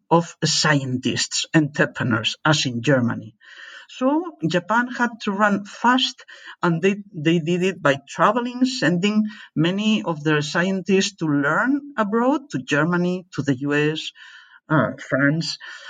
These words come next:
and the U K. So Japanese eagerly, as in industry, they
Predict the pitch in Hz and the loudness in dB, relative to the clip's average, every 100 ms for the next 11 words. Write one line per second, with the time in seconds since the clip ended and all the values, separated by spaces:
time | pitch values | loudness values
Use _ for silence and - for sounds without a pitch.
0 | - 147 139 147 147 170 160 160 175 _ | -4 -2 0 0 0 0 0 0 -4 _
1 | - - - 214 185 247 302 277 226 208 | -20 -12 -6 -4 0 0 0 -2 0 0
2 | 214 - - 277 269 208 202 214 208 165 | 0 -2 -2 0 0 -2 0 -2 -2 0
3 | 180 151 147 233 339 359 175 - - - | 2 2 0 -2 0 0 -2 -4 -8 -6
4 | 165 170 254 - - _ 185 294 | -2 2 0 -2 -16 _ 4 4